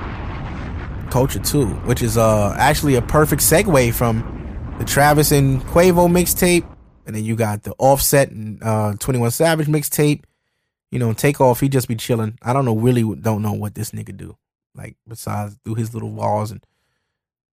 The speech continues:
uh, I mean, I don't know. Like, these other, how you feel when your other two niggas is out here grinding and killing shit, and they had celebrity bitches, and you ain't, you ain't even,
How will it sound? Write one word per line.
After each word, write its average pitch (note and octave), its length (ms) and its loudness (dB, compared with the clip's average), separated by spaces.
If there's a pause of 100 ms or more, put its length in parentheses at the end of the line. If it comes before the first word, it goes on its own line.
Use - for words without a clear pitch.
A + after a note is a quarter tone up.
(200)
uh, - 160 -14
I A2 120 -4
mean, A#2+ 160 0
I B2 100 4
don't C3 160 4
know. B2 280 2
Like, G#2+ 160 -4
these A#2+ 140 0
other, C#3+ 280 2
how C#3+ 140 4
you F3+ 200 4
feel F3 300 2
when C#3+ 100 2
your C#3+ 120 2
other D#3 180 0
two G3+ 160 -10
niggas F3+ 260 -12
is E3+ 160 -20 (420)
out D3+ 180 0
here D#3 140 0
grinding C#3 480 0
and A2 100 -6
killing F3+ 320 -2
shit, - 340 -4 (100)
and A3 260 -2
they G#3+ 120 -6
had G#3 280 -6 (180)
celebrity F3 500 -4
bitches, E3+ 320 -8
and E3 140 -14
you C#4 140 -14
ain't, D4+ 220 -20 (160)
you B3 160 -8
ain't D#4+ 140 -10
even, D4+ 300 -14